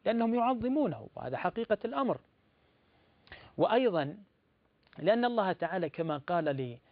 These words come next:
لموسى وهارون: "فقولا له قولا لينا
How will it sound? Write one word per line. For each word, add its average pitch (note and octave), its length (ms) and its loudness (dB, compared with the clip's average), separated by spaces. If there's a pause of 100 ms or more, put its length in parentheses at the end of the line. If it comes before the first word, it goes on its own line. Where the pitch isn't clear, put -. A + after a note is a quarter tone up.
(520)
لموسى C3 600 -2
وهارون: C#3 920 -2
"فقولا D3+ 720 -4
له D3 420 0
قولا D#3+ 360 -4
لينا C#3+ 720 -4